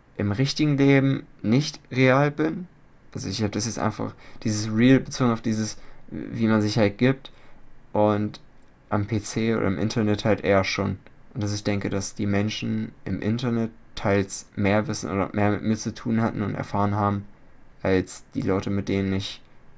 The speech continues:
so Ko-, Konversaz-,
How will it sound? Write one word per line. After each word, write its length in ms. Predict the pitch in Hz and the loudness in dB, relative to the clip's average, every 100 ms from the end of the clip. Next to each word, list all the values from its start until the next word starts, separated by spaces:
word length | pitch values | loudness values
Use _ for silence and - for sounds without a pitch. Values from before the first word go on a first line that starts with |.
| - - - - - - | -20 -20 -20 -20 -20 -20
so 440 | - 110 107 101 - | -12 -6 -4 -6 -8
Ko-, 400 | - 107 - - - - | -8 -8 -8 -14 -20 -8
Konversaz-, 1200 | - 107 104 98 - - - 127 123 - - - | -4 0 2 2 0 -4 -10 -6 -4 -4 -8 -12